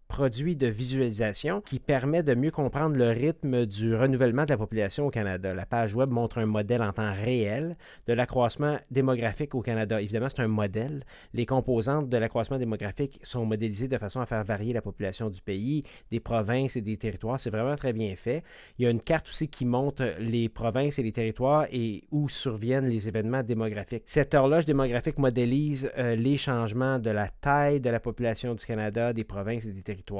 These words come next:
On parle aussi des estimations démographiques ainsi que les comptes du recensement, qui sont un peu des mesures utilisées pour déterminer la taille de la population dans le contexte de divers programmes gouvernementaux. Si je regarde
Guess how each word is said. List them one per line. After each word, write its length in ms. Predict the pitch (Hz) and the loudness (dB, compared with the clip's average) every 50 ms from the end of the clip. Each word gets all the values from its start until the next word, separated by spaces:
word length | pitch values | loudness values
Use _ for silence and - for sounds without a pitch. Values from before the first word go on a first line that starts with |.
| 104 107 113 120 - - - - - | -2 -2 -2 -4 -6 -12 -18 -16 -8
On 80 | - 113 | -8 -2
parle 180 | - 127 123 | 0 2 2
aussi 220 | 123 117 - - 139 | 2 0 0 -4 -2
des 240 | 123 123 117 104 117 | -2 0 0 0 -2
estimations 560 | 104 - - 131 123 117 104 - 131 123 123 | -4 -6 -6 -4 -2 -2 -2 -2 -2 -2 0
démographiques 800 | 110 120 123 120 120 120 113 110 110 110 - - - 147 147 - | 2 2 2 2 2 2 2 0 0 -2 -2 -2 -6 -4 -2 -2
ainsi 320 | 123 113 - - - - | -4 -4 -4 -4 -6 -6
que 100 | - 127 | -2 0
les 300 | 113 107 107 101 107 104 | 0 0 0 0 -2 -4
comptes 400 | - - 127 123 127 123 113 - | -4 -4 -4 -4 -2 -4 -4 -4
du 240 | 123 113 104 107 113 | -4 -4 -4 -4 -6
recensement, 720 | 107 107 101 - 104 98 95 - - 104 107 120 139 160 - - | -6 -6 -6 -6 -8 -8 -8 -8 -8 -6 -6 -4 -6 -6 -8 -12
qui 80 | - - | -12 -12
sont 380 | - - 127 117 117 117 113 - | -6 -4 -2 -2 -2 -2 -4 -4
un 140 | 113 110 | -6 -6
peu 100 | 95 135 | -2 -2
des 160 | 135 123 120 110 | 0 0 2 2
mesures 460 | 107 107 104 95 104 123 127 120 113 | 2 2 0 0 0 0 0 0 -2
utilisées 580 | 101 - - 113 110 104 101 95 101 123 139 | -4 -6 -6 -6 -6 -6 -6 -6 -4 -2 -2
pour 180 | 135 - 113 107 | -2 -2 -6 -6
déterminer 460 | 101 110 104 117 104 98 110 117 123 | -6 -4 -4 -4 -4 -2 -2 -2 -2
la 140 | 117 104 95 | -2 -2 -4
taille 340 | - - 131 123 123 123 117 | -4 -2 -2 0 0 0 0
de 100 | 107 110 | -2 -2
la 120 | 101 101 | -4 -2
population 520 | - 104 95 - 104 98 92 - - 135 139 | -4 -6 -6 -6 -6 -6 -6 -6 -6 -6 -4
dans 120 | 127 107 | -2 -4
le 80 | 104 101 | -4 -4
contexte 520 | - 107 104 101 - - 131 - - - | -6 -6 -8 -6 -6 -8 -8 -8 -8 -10
de 60 | 110 | -10
divers 480 | 104 98 104 117 120 113 120 120 123 120 | -10 -8 -6 -4 -2 0 2 2 2 0
programmes 540 | - - 107 107 104 113 113 120 120 117 101 | -2 -4 -6 -6 -4 -4 -4 -4 -4 -4 -6
gouvernementaux. 760 | 110 101 113 104 101 110 107 107 101 95 - - 104 104 - - - - - - _ | -6 -6 -6 -4 -4 -4 -4 -4 -6 -8 -8 -10 -10 -10 -10 -16 -20 -20 -20 -20 _
Si 240 | - - - 147 135 | -12 -6 -4 -2 -2
je 100 | 123 127 | -2 -2
regarde 460 | 127 120 110 131 135 135 113 123 | -2 0 2 2 0 0 0 -4